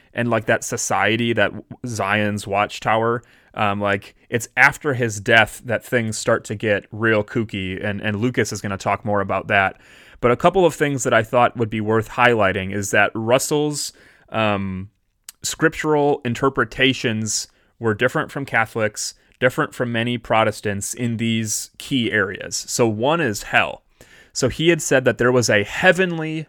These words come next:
resurrection of one hundred and forty-four thousand righteous,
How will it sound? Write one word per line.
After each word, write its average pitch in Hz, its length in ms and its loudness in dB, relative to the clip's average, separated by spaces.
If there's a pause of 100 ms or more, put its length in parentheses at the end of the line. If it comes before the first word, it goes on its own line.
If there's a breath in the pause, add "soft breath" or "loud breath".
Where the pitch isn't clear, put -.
resurrection 123 720 2
of 104 160 -2
one 107 200 -4
hundred 131 300 2
and 123 120 -6
forty-four 120 420 0
thousand 110 600 0
righteous, 110 920 0